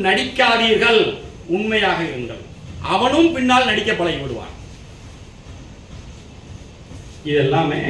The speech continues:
இந்த மெய்யுணர்தல் அடிப்படையில ரொம்ப அழகா பேசியிருக்கிறாரு. இதெல்லாமே நம்ம அறத்துப்பாலிலே வரக்கூடிய தலைமை பண்புகள். இப்ப பேசிட்டு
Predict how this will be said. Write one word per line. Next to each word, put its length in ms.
இந்த 120
மெய்யுணர்தல் 560
அடிப்படையில 520
ரொம்ப 180
அழகா 260
பேசியிருக்கிறாரு. 640
இதெல்லாமே 540
நம்ம 160
அறத்துப்பாலிலே 760
வரக்கூடிய 420
தலைமை 260
பண்புகள். 400
இப்ப 220
பேசிட்டு 300